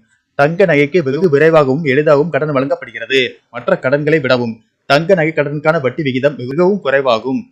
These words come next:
ஒவ்வொரு வங்கிக்கும் ஏற்ப வட்டி விகிதம் மாறினாலும், அந்தந்த வங்கிகளில் வட்டி விகிதம் இந்த கடனுக்கு தான் குறைவாக இருக்கும்.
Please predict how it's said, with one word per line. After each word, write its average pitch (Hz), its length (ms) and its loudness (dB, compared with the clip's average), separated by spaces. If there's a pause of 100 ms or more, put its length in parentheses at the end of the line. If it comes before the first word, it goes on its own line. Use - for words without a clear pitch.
(360)
ஒவ்வொரு 165 280 4
வங்கிக்கும் 151 420 -4
ஏற்ப 127 320 -2
வட்டி 123 280 -6
விகிதம் 143 380 -4
மாறினாலும், 113 480 -4 (320)
அந்தந்த 170 360 0
வங்கிகளில் 143 480 0
வட்டி 127 240 -2
விகிதம் 143 320 -2
இந்த 139 240 -2
கடனுக்கு 139 420 -4
தான் 143 240 0
குறைவாக 131 420 0
இருக்கும். 123 400 -4